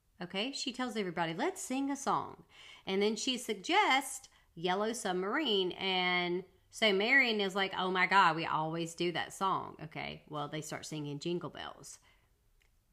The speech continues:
<laughs> But I don't sing songs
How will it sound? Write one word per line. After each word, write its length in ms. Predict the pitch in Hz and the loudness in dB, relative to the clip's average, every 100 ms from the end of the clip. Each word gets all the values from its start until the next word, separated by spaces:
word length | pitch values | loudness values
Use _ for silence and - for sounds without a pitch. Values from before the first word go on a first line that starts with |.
| - | -8
<laughs> 220 | - - | -8 -2
But 460 | 214 - - - - _ _ - _ _ _ _ | 0 0 -4 -20 -20 _ _ -20 _ _ _ _
I 500 | 202 233 285 311 302 - 185 | 10 12 12 10 4 -2 -2
don't 240 | 226 196 | -2 0
sing 440 | - 214 202 196 - - _ _ _ | 0 4 4 2 -4 -14 _ _ _
songs 600 | - - 214 190 190 185 | -14 4 6 8 6 0